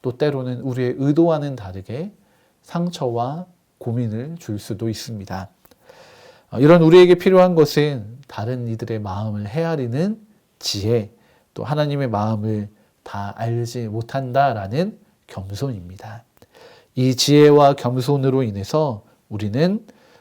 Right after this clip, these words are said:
우리 스스로를 또 우리가 함께하는 이 공동체를 더 건강한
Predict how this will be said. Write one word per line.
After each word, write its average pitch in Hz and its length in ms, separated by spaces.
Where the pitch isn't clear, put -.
우리 104 200
스스로를 107 640
또 107 200
우리가 117 280
함께하는 147 800
이 151 160
공동체를 120 840
더 101 260
건강한 131 800